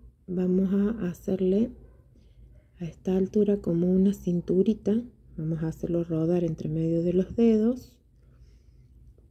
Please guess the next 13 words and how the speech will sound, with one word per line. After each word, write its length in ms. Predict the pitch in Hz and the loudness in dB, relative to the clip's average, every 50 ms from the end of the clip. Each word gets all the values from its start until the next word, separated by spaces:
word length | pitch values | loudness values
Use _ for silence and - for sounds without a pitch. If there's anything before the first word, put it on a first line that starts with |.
| _ - - | _ -18 -6
para 580 | - 185 185 185 180 185 185 196 220 240 254 247 - - | -2 0 2 4 4 2 2 4 2 2 0 -2 -8 -8
hacer 680 | 165 156 160 - - - 170 165 165 175 180 - - - - _ - _ _ - - - - - - - - - - - | -8 -8 -8 -8 -8 -4 -2 -2 -2 -2 -4 -8 -14 -20 -20 _ -20 _ _ -20 -20 -20 -20 -20 -20 -20 -20 -20 -12 -6
la 160 | 160 160 156 | -4 -4 -4
típica 680 | - - 170 165 - - 185 - - 202 208 233 247 247 - - - _ - - - - - - | -2 -2 -2 -2 -2 -4 -6 -4 0 0 0 0 0 -4 -14 -20 -20 _ -20 -20 -20 -20 -20 -20
formita 920 | - - - - - - 180 175 170 165 170 170 180 180 175 - - 180 | -20 -20 -20 -16 -4 2 2 2 4 4 2 2 2 0 0 0 -2 -4
que 120 | 185 - - | -2 -4 -6
tienen 580 | - - 151 151 151 160 170 180 196 202 202 - | -6 -4 -4 -4 -2 -2 0 0 0 0 -2 -4
las, 600 | - 147 147 143 147 156 165 180 175 - - - - | -8 -6 -4 -4 -4 -2 -4 -4 -4 -8 -12 -18 -10
eh, 340 | - 165 156 156 151 143 139 143 | -8 -6 -6 -4 -6 -6 -6 -6
botellitas 640 | 147 139 - 147 147 147 156 156 - - 156 - | -6 -6 -4 -4 -4 -4 -4 -4 -6 -6 -6 -6
de 100 | 156 151 | -6 -6
coca. 360 | - - - 123 - - - - - _ - _ - _ - - - - - - _ _ _ _ - - - - _ - - | -6 -8 -10 -10 -14 -18 -20 -20 -20 _ -20 _ -20 _ -20 -20 -20 -20 -20 -20 _ _ _ _ -20 -20 -20 -20 _ -18 -12
¿Ven? 400 | 165 160 170 208 240 262 247 - | -8 -2 0 0 0 -2 -4 -10